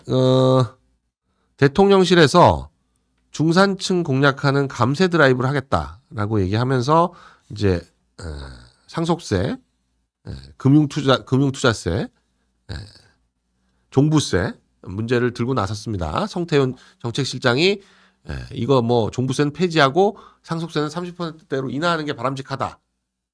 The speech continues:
아, 뭐 이런 말을 던졌습니다. 여기에 대해서 또 좌파들 또 시작했어요. 이 통계 숫자, 이게 통계나 숫자는 만지는 사람이 어떻게 만지고 어떻게 보고 어떻게 반영하느냐에 따라서 완전히 다른데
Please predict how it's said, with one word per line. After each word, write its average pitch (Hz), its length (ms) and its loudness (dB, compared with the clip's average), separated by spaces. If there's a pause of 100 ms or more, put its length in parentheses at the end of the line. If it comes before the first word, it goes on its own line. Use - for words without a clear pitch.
(120)
아, - 240 -20
뭐 120 120 -6
이런 131 200 -2
말을 139 420 -2 (220)
던졌습니다. 117 840 -6 (320)
여기에 156 380 -4
대해서 165 640 -2 (360)
또 175 140 -4
좌파들 165 520 0
또 170 80 0
시작했어요. 175 880 0 (640)
이 135 120 -4
통계 208 540 0
숫자, - 580 0 (720)
이게 151 400 2 (640)
통계나 226 500 2
숫자는 202 640 -2
만지는 165 500 -2
사람이 226 320 -2
어떻게 185 380 -2
만지고 160 400 -2
어떻게 175 320 -4
보고 143 440 -4
어떻게 120 220 -8
반영하느냐에 175 600 -2
따라서 165 200 -4
완전히 170 340 -2
다른데 135 440 0